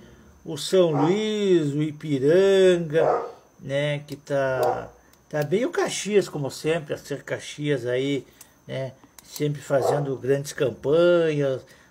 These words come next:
nos campeonatos gaúchos, acho que vem também, como teve pro-, quase ganhou o campeonato do ano passado, se não fosse o coronavírus, aquela parada do campeonato,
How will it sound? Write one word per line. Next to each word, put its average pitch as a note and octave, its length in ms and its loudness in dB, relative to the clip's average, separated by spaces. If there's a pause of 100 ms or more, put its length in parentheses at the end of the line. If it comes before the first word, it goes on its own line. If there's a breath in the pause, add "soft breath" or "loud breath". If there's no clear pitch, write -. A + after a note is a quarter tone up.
nos B2 160 -14
campeonatos C3+ 640 -6
gaúchos, C#3 760 0
acho C#3+ 180 2
que C#3+ 140 -4
vem D3+ 320 2
também, C#3+ 360 2 (840 loud breath)
como D3+ 240 -4
teve D3 300 -4
pro-, D3 280 0 (140)
quase D#3+ 380 4
ganhou D3 320 2
o D3 40 -6
campeonato C#3+ 500 -6
do D#3 60 -4
ano C#3+ 120 -2
passado, C#3+ 480 -4
se D3+ 80 -12
não C#3 120 -6
fosse C#3+ 240 -6
o C3+ 40 -8
coronavírus, C3+ 1040 -4
aquela B2+ 220 -4 (100)
parada C3+ 380 0
do - 60 -14
campeonato, D3 640 -4